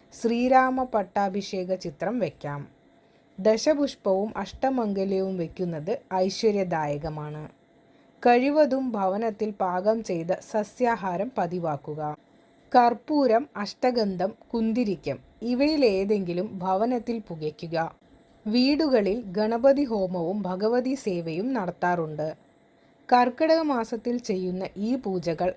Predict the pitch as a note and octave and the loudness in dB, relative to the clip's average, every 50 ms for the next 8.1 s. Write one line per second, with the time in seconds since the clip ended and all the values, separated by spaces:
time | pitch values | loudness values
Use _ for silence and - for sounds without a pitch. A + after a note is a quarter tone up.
0 | - - G3 G3+ G#3+ A#3 A3+ - D4+ B3+ - G3 G#3 A3+ C4+ C4 A3 F#3 E3+ F3 | -6 -4 -2 0 0 0 0 2 0 2 2 2 0 0 2 2 2 2 0 -2
1 | - - F3+ F3 - E3+ D#3 D3+ C#3+ - D#3 - F3 F#3 F#3+ F#3+ F#3 F3+ - F#3 | -6 -10 -10 -8 -8 -8 -10 -8 -8 -8 -8 -8 -6 -6 -4 -6 -4 -2 -2 -2
2 | F#3+ - F3 F3+ F3+ F3+ G3 G3 - B3+ C4 B3 C4 C4 A#3+ G#3 F#3 E3+ D#3+ D#3 | 0 0 0 0 2 0 -2 -2 -2 0 0 0 0 0 0 0 -2 -2 -2 -2
3 | D#3 D#3+ D#3+ E3+ F3 - - E3+ E3+ - F#3 F#3 F#3 F#3 F3+ - F#3+ G3 - - | -4 -4 -6 -8 -8 -6 -6 -6 -6 -6 -4 -4 -4 -4 -4 -4 -4 -4 -4 -2
4 | G#3+ A3 A#3 A3+ G3 E3+ E3 D#3+ D3+ D3+ - - - E3 D#3+ D#3+ - - D#3+ E3 | -2 -2 0 -2 -2 -4 -4 -6 -6 -8 -8 -6 -6 -6 -6 -6 -6 -8 -10 -10
5 | - _ _ _ _ _ _ _ G3+ A3 A#3 B3 C4+ D4 D4 E4+ E4 C4+ C4 A#3+ | -14 _ _ _ _ _ _ _ -6 -2 0 2 2 4 4 4 4 6 6 6
6 | A3+ A3 G#3 A3+ A3 G#3 A3 G#3+ G#3 F#3+ F#3 F3 F3 F3+ F#3 F#3 F#3+ - _ - | 6 4 2 0 0 0 0 0 0 -2 -2 -4 -4 -4 -4 -6 -6 -8 _ -6
7 | F#3 F#3+ G3 G#3 G3+ - - C4 B3+ C4+ C4+ B3 A3 F#3 F3 D#3+ E3 E3 D#3+ E3 | -4 -2 -2 -2 -2 -2 0 0 2 2 2 2 0 -2 -2 -2 -2 -2 -2 -2
8 | E3 E3 E3 | -4 -4 -6